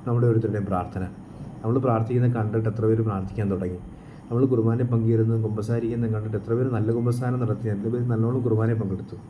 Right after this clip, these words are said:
ഇതാണ്, ഇതൊരു വളരെ പ്രധാനപ്പെട്ട സുവിശേഷ പ്രഘോഷണമാണ്, ഇവാഞ്ചലൈസേഷനാണ്. ഇത് നമ്മളിൽ നിന്ന് സാധ്യമാകട്ടെ.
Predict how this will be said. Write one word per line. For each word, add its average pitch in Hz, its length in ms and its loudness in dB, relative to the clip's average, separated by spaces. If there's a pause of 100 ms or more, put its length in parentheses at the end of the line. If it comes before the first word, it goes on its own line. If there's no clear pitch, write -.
(480)
ഇതാണ്, 120 520 2 (240)
ഇതൊരു 165 180 2
വളരെ 135 300 2
പ്രധാനപ്പെട്ട 127 720 -4 (420)
സുവിശേഷ 123 440 2
പ്രഘോഷണമാണ്, 139 640 4
ഇവാഞ്ചലൈസേഷനാണ്. 135 1040 2 (420)
ഇത് 151 140 4
നമ്മളിൽ 120 240 4
നിന്ന് 113 160 2
സാധ്യമാകട്ടെ. 92 760 -4